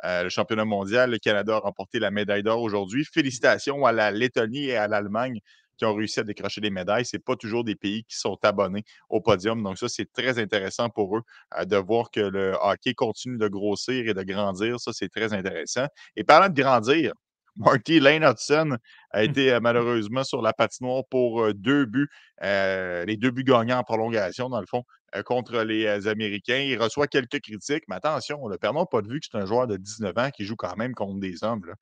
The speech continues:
Speaker 1: qui joue contre des joueurs de la Ligue nationale de hockey. Marty, il n'y a pas de raison de paniquer dans son cas, là.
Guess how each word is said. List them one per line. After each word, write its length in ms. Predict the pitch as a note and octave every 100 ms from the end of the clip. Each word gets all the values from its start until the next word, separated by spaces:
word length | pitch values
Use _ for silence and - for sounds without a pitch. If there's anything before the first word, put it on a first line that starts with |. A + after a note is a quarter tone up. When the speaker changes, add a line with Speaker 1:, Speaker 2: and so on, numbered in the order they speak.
| _ -
Speaker 1:
qui 160 | G#2 G#2+
joue 60 |
contre 180 | A#2 G2+
des 100 | G2
joueurs 160 | A2+ A2+
de 80 |
la 100 | F#2
Ligue 80 | G#2
nationale 320 | G2+ - G#2
de 60 | G2
hockey. 260 | C#2+ - A#2+
Marty, 300 | F#2 E2+ C3
il 20 |
n'y 60 |
a 40 | G2+
pas 120 | B2
de 80 | A#2
raison 260 | G2 A2
de 40 | A#2+
paniquer 320 | F#2+ F2+ -
dans 140 | G#2+ F2
son 180 | - -
cas, 140 | G2+
là. 180 | D#2+